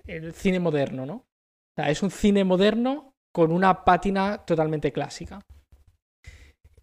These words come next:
Y también, bueno, en esto que comentabas, ¿no? De, de todas las tramas que hay, ¿no? En una peli de esas características, ¿no? Con tantísimos elementos en la coctelera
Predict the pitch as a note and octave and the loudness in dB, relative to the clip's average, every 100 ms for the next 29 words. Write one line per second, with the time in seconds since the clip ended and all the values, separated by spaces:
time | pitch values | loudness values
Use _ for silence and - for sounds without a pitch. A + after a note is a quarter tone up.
0 | - - G#3 G3+ G3 F#3+ F#3 F3+ E3+ F3 | -20 -2 2 2 2 2 0 0 -2 -2
1 | G#3 C4+ B3 G3 D#3+ D#3 D#3+ G#3+ A3 - | 0 2 2 2 -2 -6 -10 -16 -16 0
2 | A3 F3 D#3+ D3 F3 E3+ C#3 D3 F3+ D#3+ | 2 2 -2 -2 0 2 0 0 0 2
3 | C#3+ - G3+ F#3+ D#3+ D#3 E3 D3 - E3 | 2 -2 -8 -10 -4 0 2 2 -2 -2
4 | D#3+ D3 - D3 D3+ C#3 D#3 F#3 D#3+ G#3+ | -2 -4 -6 -4 -4 -4 -6 -6 -4 -4
5 | A3+ G3+ G3+ F3 - D#3 D3 D3+ D3+ - | -2 -2 -4 -6 -6 -6 -4 -4 -4 -8
6 | G3+ G3 D#3+ F#3 F3+ C#3+ C#3 E3 F3 F3+ | -6 -6 -6 -6 -6 -4 -6 -6 -4 -2
7 | F#3 - - G3+ D3 D3+ E3+ D3+ D#3+ C#3 | -2 -4 -8 -8 -4 -4 -2 -4 -4 -6
8 | D3+ C#3 D3+ C#3 E3 | -6 -6 -4 -2 -4